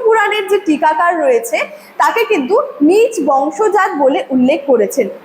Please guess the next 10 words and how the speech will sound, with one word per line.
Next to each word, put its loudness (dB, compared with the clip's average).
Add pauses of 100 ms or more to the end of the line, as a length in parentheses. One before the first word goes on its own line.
(100)
তার 2
মতে -2 (160)
চন্দ্রগুপ্তের 0
মাতা 0 (380)
বা 4 (260)
মাতামহী -2 (360)
কে 0
ছিলেন? 4 (140)
মুরা 4 (280)
ছিলেন 2